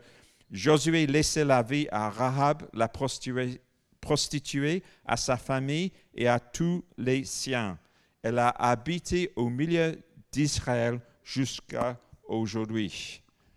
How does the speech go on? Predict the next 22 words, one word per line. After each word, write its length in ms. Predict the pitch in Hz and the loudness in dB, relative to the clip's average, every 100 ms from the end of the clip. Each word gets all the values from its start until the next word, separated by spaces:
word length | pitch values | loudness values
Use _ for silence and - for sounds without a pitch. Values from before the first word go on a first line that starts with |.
| _ _ _ - | _ _ _ -8
Et 100 | 101 | -4
aussi, 520 | 131 139 156 120 - - | -2 -2 -2 -4 -4 -6
lorsqu'on 400 | 113 - 117 107 | -6 -4 -6 0
va 320 | 127 131 127 | 2 2 0
à 100 | - | -6
Matthieu 420 | 110 123 120 - 135 | -4 -4 -4 -6 -6
chapitre 480 | - 123 127 117 - | -6 -6 -8 -12 -10
un, 160 | 117 110 | -8 -6
verset 340 | 107 101 104 | -6 -6 -10
cinq, 440 | - 156 190 - 98 80 _ _ _ _ _ - | -6 -6 -6 -6 -8 -8 _ _ _ _ _ -4
on 280 | 117 120 | 0 0
voit 480 | 110 113 135 147 147 _ _ _ _ | 0 4 6 6 0 _ _ _ _
Salmon 640 | - - 151 165 175 180 - | -8 2 4 4 2 0 0
eut 160 | 131 123 | 0 2
Boaz 720 | 104 131 151 151 151 - - - | 8 8 10 6 4 -2 -10 -12
de 160 | - 98 | 0 0
Rahab, 800 | 98 104 156 139 123 127 147 151 131 _ _ _ _ _ _ - | 2 6 6 6 4 4 6 4 2 _ _ _ _ _ _ -8
Boaz 540 | 101 117 120 117 - - | 0 4 4 4 -4 -6
eut 120 | 104 - | -4 0
Obed 420 | 107 104 107 90 | 0 2 0 0
de 100 | 101 | -4
Ruth. 520 | 92 104 - - - | -2 -4 -6 -12 -16